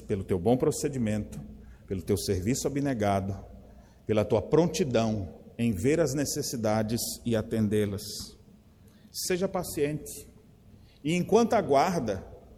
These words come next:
Deus lhe livrar de problemas e adversidades, enquanto aguarda, o que que você acha que poderia fazer? Pergunta para José.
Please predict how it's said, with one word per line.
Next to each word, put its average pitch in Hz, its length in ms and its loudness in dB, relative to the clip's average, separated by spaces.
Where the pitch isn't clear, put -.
Deus 120 420 6
lhe 131 160 0
livrar 120 560 0
de 101 100 -6
problemas 113 560 0
e 117 40 2
adversidades, 113 840 2
enquanto 185 320 4
aguarda, 139 480 4
o - 20 0
que 175 80 0
que 190 80 -4
você - 80 4
acha 196 160 4
que 175 60 -8
poderia 156 260 0
fazer? 117 240 2
Pergunta 185 300 2
para 214 100 4
José. 165 320 0